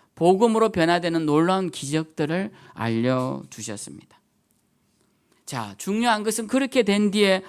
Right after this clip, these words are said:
어떻게 되었습니까? 그게 이천십사 년도 전후점인데요.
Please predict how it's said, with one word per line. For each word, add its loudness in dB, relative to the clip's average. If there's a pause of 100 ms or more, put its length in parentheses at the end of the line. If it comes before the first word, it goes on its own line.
어떻게 0
되었습니까? -6
그게 -4
이천십사 -6
년도 -6
전후점인데요. -6